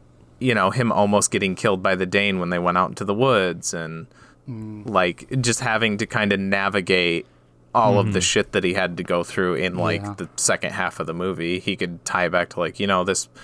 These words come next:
Speaker 1: could have been resolved if I had just killed him." Or, like, you know, "This would have been
Speaker 3: Yeah.
Speaker 1: a lot simpler."
Speaker 3: <laughs>
Speaker 2: <laughs> Yeah, that's for sure.
Speaker 1: Maybe, maybe, maybe the humane choice isn't the,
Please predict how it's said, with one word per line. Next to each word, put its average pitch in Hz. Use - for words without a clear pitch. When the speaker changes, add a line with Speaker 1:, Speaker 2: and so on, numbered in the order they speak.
Speaker 1:
could 160
have 147
been 131
resolved 110
if 90
I 90
had 87
just 85
killed -
him." -
Or, 92
like, 87
you 92
know, 85
"This 87
would 101
have 139
been -
Speaker 3:
Yeah. -
Speaker 1:
a -
lot 85
simpler." 196
Speaker 3:
<laughs> 156
Speaker 2:
<laughs> -
Yeah, 120
that's 117
for 117
sure. -
Speaker 1:
Maybe, 107
maybe, 131
maybe 120
the 110
humane 104
choice 87
isn't 95
the, 87